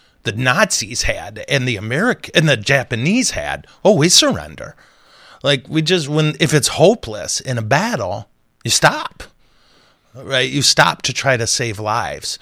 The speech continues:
No, I, I, I don't think we would have fought to, and, I mean, again, gosh,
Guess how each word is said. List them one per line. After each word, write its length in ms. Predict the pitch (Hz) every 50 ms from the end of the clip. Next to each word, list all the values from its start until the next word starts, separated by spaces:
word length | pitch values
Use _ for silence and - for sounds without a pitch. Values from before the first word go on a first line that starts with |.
| - - - - -
No, 260 | 117 139 165 185 170 143
I, 260 | 139 143 156 156 135
I, 380 | 90 - 123 147 156 165 156 110 80 80 127 143
I 80 | 151
don't 380 | 156 123 - 139 139 151 135 -
think 320 | - 139 143 143 - -
we 160 | 120 127 135
would 180 | 135 120 117 123
have 220 | 123 123 131 123
fought 340 | - - 127 123 127 - -
to, 180 | - 127 107 98
and, 280 | 123 131 113 98 95 - - - -
I 140 | - - 131
mean, 160 | 143 131 117
again, 520 | 113 104 101 - 147 156 127 110 104 101 - _ _ - - - - - _ _ _ _ _ _ _ _ _ _ -
gosh, 260 | - 127 120 113 -